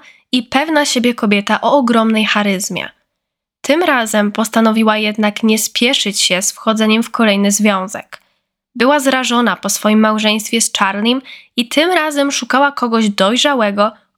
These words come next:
odpowiedzialnego i kochającego.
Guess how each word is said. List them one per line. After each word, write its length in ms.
odpowiedzialnego 1000
i 100
kochającego. 920